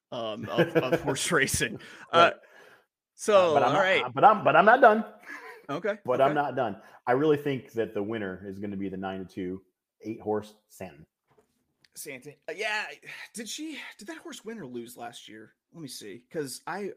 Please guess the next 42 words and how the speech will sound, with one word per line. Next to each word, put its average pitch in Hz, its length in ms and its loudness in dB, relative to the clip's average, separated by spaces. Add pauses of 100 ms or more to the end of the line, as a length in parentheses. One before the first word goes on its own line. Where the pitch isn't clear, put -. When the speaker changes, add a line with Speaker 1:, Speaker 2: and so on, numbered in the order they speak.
(140)
Speaker 1:
remember 147 340 -12
being 131 320 -10
on 123 140 -12
Santin, 123 340 -16
and 120 80 -12
I 120 40 -18
can't 143 220 -16
remember 120 260 -12
if - 60 -18
she 123 160 -16
got 113 220 -10
home 117 300 -16
or 50 60 -20
not. 50 380 -18 (100)
Let's - 180 -16
see. 65 220 -16
That 131 180 -8
was 127 380 -6
the, 127 720 -8 (2000)
what 185 100 -16
am 160 80 -16
I - 80 -20
looking - 240 -20
at? - 280 -20
Uh, 107 380 -6
the 127 80 -8
Turf 175 220 -4
Classic. 135 420 2
Yeah, 147 140 6
won 135 160 -2
the 135 60 -2
Turf 127 200 -6
Classic - 340 -2
last 107 280 -4
year. - 80 -12
So - 120 -8
you 123 60 -2
got 160 160 4
the 143 60 -8
returning 131 440 -4
Turf 123 260 -10
Classic 120 440 -4